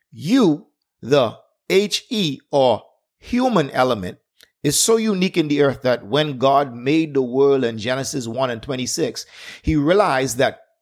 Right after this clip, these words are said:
creation was not completed until there was a being capable of ruling all that he created. So he made a creature just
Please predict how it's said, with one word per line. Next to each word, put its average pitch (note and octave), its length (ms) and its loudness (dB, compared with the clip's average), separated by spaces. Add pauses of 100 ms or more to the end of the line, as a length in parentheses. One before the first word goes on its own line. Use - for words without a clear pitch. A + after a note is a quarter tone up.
(440)
creation F3 560 0
was B2+ 160 0
not D#3+ 260 -2
completed C#3+ 640 -2
until B2+ 380 0
there B2+ 320 2
was D3 300 2
a C#3 140 0
being B2 680 -4 (260)
capable F3+ 580 0
of B2 120 -2
ruling C3 540 2
all B2+ 320 2
that A2+ 160 2
he C#3 100 0
created. D3+ 540 0 (500)
So F3 580 0
he D3+ 140 -2
made E3 300 2
a D3+ 40 -4
creature A#3 640 -2
just G2+ 440 -2